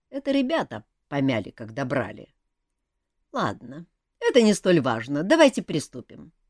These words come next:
Ты, ущербное создание, прекращай пялиться на мои ноги и вставай. Недаром говорят, что все мистралийцы сексуально озабоченные.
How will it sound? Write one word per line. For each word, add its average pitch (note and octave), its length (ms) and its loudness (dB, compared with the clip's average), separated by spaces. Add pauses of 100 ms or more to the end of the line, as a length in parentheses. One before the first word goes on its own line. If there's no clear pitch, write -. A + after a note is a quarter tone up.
(880)
Ты, F#3 320 4 (100)
ущербное E3 580 4
создание, D3+ 800 2 (460)
прекращай E4 580 4
пялиться E3+ 480 0
на E3+ 100 4
мои F3 200 6
ноги A#3+ 340 6
и D#3+ 40 4
вставай. A#2+ 560 -6 (880)
Недаром F3+ 560 -2
говорят, C#3+ 420 2
что - 200 -8
все C3+ 220 -4
мистралийцы C#3+ 840 -6
сексуально G#3 800 -4
озабоченные. A#2+ 800 -12